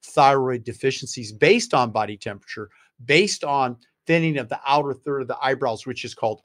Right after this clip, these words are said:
Hertog syndrome, which is named after Doctor Hertog. And so he was also an adrenal expert and, and a growth hormone expert. And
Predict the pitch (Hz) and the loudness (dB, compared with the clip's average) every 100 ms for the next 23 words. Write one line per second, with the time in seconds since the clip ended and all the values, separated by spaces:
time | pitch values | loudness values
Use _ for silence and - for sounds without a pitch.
0 | _ 190 220 135 107 - - 104 101 107 | _ 0 2 -2 -2 -6 -10 -10 -8 -8
1 | 110 135 - 127 - 113 156 190 135 120 | -4 -4 -4 -8 -10 -2 2 2 0 -2
2 | 117 120 117 110 - 107 120 120 104 101 | -4 -8 -6 -6 -6 -6 -4 -4 -8 -8
3 | _ _ _ - _ 139 - 156 143 _ | _ _ _ -20 _ -4 6 8 6 _
4 | _ _ 175 180 165 165 202 202 185 156 | _ _ -2 0 2 6 4 4 2 2
5 | 156 156 131 123 156 208 185 104 - - | 0 0 -2 -2 0 0 0 -4 -6 -12
6 | 95 - _ 127 123 120 117 - 123 123 | -12 -12 _ -2 -2 -4 -10 -10 -8 -8
7 | 110 151 147 170 202 196 151 123 - 123 | 4 4 4 6 4 4 0 -4 -6 -10
8 | 113 107 | -10 -12